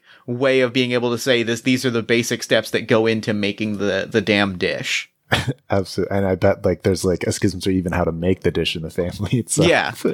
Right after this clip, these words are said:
Speaker 1: And that's, that's part of where the, the conflict comes around writing the thing down is, like, is, like, is it a, is it, is it, is it something that can be written down, or do you just kind of feel it out until you, you get it right or wrong?
Speaker 2: I love that.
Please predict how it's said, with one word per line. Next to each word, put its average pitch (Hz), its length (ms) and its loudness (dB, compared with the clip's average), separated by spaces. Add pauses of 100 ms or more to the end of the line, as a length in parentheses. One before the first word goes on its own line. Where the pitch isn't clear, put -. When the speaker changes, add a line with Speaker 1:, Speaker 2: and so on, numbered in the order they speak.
Speaker 1:
And 143 140 2
that's, 147 200 2
that's 123 240 0
part 165 260 2
of 135 160 -2
where 151 260 4
the, 139 200 2
the 135 140 4
conflict 139 540 4
comes 131 260 2
around 123 440 2
writing 120 260 2
the 113 100 0
thing 117 220 0
down 110 320 4
is, 104 140 -4
like, 101 340 0 (540)
is, 127 120 2
like, 120 280 2
is 131 180 4
it 123 80 6
a, 110 260 4
is 127 180 4
it, 127 120 4
is 131 160 4
it, 135 240 0 (320)
is 170 180 2
it 185 200 0
something 180 300 2
that 160 100 0
can 151 340 2
be 151 120 4
written 139 260 2
down, 131 280 4
or 123 60 2
do 123 140 -2
you 120 100 2
just 127 240 0
kind 123 260 0
of 113 80 -2
feel 120 300 0
it 110 80 2
out 107 220 2
until 110 280 -4
you, 110 220 -4
you 123 160 -2
get 120 220 2
it 101 100 -4
right 110 240 0
or 101 80 0
wrong? 101 400 -6 (1000)
Speaker 2:
I 90 120 6
love 82 220 2
that. 76 260 0